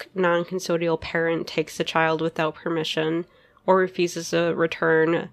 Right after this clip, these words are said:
of the child after a designated visitation time. Again, would be thirteen years old at this time. Um,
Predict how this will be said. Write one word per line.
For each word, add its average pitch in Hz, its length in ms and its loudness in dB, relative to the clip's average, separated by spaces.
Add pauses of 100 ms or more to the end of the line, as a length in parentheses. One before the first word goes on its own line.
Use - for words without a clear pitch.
(600)
of 156 220 -2
the 156 80 0
child 156 440 0
after 165 440 0
a 160 120 0
designated 156 720 -4
visitation 151 640 -6
time. - 480 -6 (380)
Again, 175 420 -6
would 160 480 -4
be 160 380 0
thirteen 160 580 -2
years 160 220 -4
old 151 240 -4
at - 100 -6
this - 160 -10
time. 151 380 -2 (1120)
Um, 165 420 -4